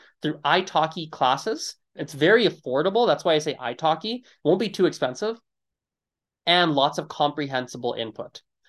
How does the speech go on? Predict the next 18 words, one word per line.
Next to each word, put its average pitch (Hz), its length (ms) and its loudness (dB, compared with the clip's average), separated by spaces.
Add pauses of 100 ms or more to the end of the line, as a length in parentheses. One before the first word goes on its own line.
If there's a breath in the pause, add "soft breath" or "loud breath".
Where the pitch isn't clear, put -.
But 165 100 4
again, 165 400 2
you're 151 180 0
more 147 300 4
than 185 160 0
welcome 160 280 0
to 131 60 -6
connect 135 380 -4
with 156 120 -2
me, 127 200 0
and 123 100 0
I'm 120 100 -2
happy 135 340 0
to 135 80 -2
chat 123 260 -2
with 123 140 -6
you 127 80 -8
one-on-one 120 600 -2